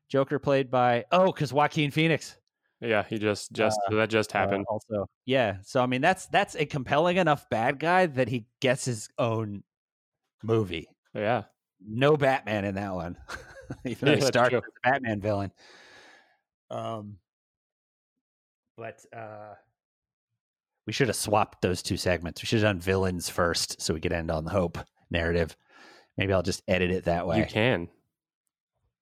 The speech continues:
Speaker 1: I ca-, 'cause I'm a superhero.
Speaker 2: You have the superpower to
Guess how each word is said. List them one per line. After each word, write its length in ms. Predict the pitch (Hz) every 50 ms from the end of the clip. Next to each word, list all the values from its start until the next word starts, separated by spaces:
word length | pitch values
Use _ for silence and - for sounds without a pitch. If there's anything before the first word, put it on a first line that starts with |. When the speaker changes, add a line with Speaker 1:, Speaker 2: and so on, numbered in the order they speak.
| -
Speaker 1:
I 120 | - 90 85
ca-, 200 | - - - -
'cause 200 | - - 82 80
I'm 140 | 87 92 87
a 20 |
superhero. 480 | 82 - - 98 - 143 92 90 85 82
Speaker 2:
You 60 | - 110
have 160 | 113 110 107
the 60 | 104
superpower 680 | 101 - - 120 98 117 101 - 101 101 101 101 98 95
to 420 | - - 107 98 92 92 95 95